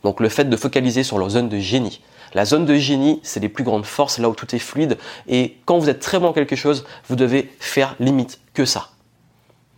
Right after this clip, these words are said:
Et c'est là que ça fait la différence. Si vous mettez ça en place, si vous commencez à travailler vraiment votre positionnement et votre leadership,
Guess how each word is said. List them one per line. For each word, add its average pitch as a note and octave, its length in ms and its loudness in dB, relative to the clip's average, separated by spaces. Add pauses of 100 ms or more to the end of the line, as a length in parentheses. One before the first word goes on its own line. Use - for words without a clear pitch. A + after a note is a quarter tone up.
(400)
Et A#2+ 100 2
c'est B2 160 0
là C3+ 80 4
que C3+ 80 -4
ça C3 60 -2
fait A#2+ 100 -4
la G#2+ 100 2
différence. F#2+ 500 -10 (280)
Si - 300 -2
vous E3+ 80 2
mettez E3 180 0
ça A3+ 160 0
en G#3+ 100 2
place, - 500 -6 (380)
si - 340 -2
vous C#3+ 100 0
commencez F#3+ 340 0
à G3 80 2
travailler C#3+ 340 2
vraiment D#3 280 2
votre C3+ 160 -2
positionnement C3+ 420 -2
et B2+ 40 -2
votre A2 200 -6
leadership, A2+ 460 -10